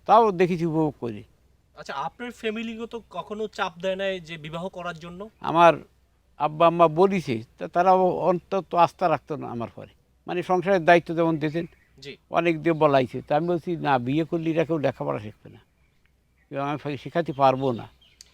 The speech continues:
Speaker 1: তার
Speaker 2: এবং,
Speaker 1: জন্য,
Speaker 2: আ,
Speaker 1: তার
Speaker 2: আ,
Speaker 1: জন্য চাপটা খুব প্রচণ্ড ছিল না।
Speaker 2: দাদা, আমি যদি একটু ইয়াং জেনারেশন যাই আপনার, আ, ওই
Speaker 1: বলেন।
Speaker 2: এখন বর্তমানে যা আমরা নেটিজেন এবং ইয়াং জেনারেশন যারা রয়েছি, হয়তোবা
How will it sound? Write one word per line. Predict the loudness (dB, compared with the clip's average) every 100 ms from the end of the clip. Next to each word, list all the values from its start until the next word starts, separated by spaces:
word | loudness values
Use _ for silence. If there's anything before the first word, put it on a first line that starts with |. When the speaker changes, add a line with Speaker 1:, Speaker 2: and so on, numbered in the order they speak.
| _ _ _
Speaker 1:
তার | 2 2
Speaker 2:
এবং, |
Speaker 1:
জন্য, | 4 2
Speaker 2:
আ, | 0 -8 0
Speaker 1:
তার | 2
Speaker 2:
আ, | 4
Speaker 1:
জন্য | 4 2 0 -10 _ 2
চাপটা | 2 4 0
খুব | -2
প্রচণ্ড | -2 -2 0 2 2
ছিল | 2 0
না। | 0 -6 -18 _ _ _ _ _ _ _ _ _ _ _ _ -14
Speaker 2:
দাদা, | -4 -2
আমি | 0
যদি | -2 -4 -6
একটু | -8
ইয়াং | -4 0 0 0
জেনারেশন | 0 0 -2 -6
যাই | -6 -6 -6
আপনার, | -10 -10 -10 -8 -8
আ, | -10 -10 -10 -16 _ _ -20
ওই | -6
Speaker 1:
বলেন। | -4 -4 -8 -14 _ -14
Speaker 2:
এখন | -12 -10 -6
বর্তমানে | -6 -8 -12 -10 -6
যা | -6
আমরা | -6 -6 -4 0 0 -2
নেটিজেন | -6 -10 -10 -10 -8
এবং | -10 -10
ইয়াং | -8 -8
জেনারেশন | -10 -10 -12 -14 -8
যারা | -4 -4
রয়েছি, | -4 -8 -10 -14
হয়তোবা | -12 -10 -10 -8 -6